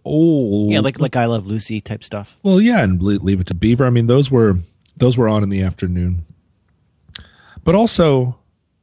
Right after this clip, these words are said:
Speaker 1: <sighs> like, I got introduced to sixties editorial cartoonists by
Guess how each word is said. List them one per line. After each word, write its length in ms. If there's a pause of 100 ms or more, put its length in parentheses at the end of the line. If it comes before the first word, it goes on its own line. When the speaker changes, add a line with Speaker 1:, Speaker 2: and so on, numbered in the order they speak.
(1200)
Speaker 1:
<sighs> 300
like, 240 (460)
I 120
got 200
introduced 520
to 420 (800)
sixties 1120 (100)
editorial 720
cartoonists 1200 (1800)
by 500